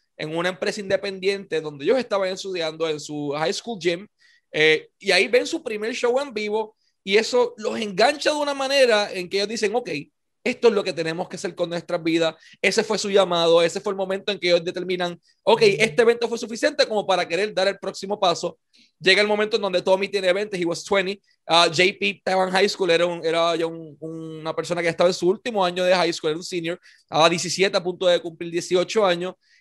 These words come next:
y entonces Tommy comienza a entrenar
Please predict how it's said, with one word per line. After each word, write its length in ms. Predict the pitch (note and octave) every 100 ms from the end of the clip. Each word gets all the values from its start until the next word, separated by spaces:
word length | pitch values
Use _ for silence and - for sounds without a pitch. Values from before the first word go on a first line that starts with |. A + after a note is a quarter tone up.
| -
y 40 |
entonces 380 | F3 F3+ G3+ G3 - _
Tommy 320 | A#3+ D4 E4+
comienza 680 | - C4+ C4+ D4 C#4 B3+ A#3
a 120 | G#3 G#3
entrenar 540 | G#3 A#3 G3+ E3 -